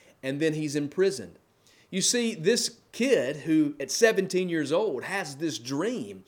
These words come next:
that God is gonna do something great, and all of a sudden his life is falling apart. Literally,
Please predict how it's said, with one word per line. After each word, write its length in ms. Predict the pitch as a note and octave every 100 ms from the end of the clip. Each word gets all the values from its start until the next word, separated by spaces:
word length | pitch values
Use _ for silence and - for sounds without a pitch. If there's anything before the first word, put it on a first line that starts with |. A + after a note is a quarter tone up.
| - - - -
that 180 | C#3+
God 240 | C#3 G3 A#3
is 120 | E3
gonna 200 | E3+ D#3+
do 180 | C3+ D3+
something 420 | - D#3+ C3+ A#2
great, 380 | B2 F#3+ A#3 C#3
and 100 | B2+
all 180 | A3+ B3
of 80 |
a 60 | C#3
sudden 380 | - A#3 C4+ B2
his 180 | B2 B2
life 400 | C3+ G3+ A3+ -
is 140 | A2+
falling 340 | F3+ G3 D#3+
apart. 440 | A#2+ - A3 F#3 B2
Literally, 480 | F#3 D4+ F#3+ C3+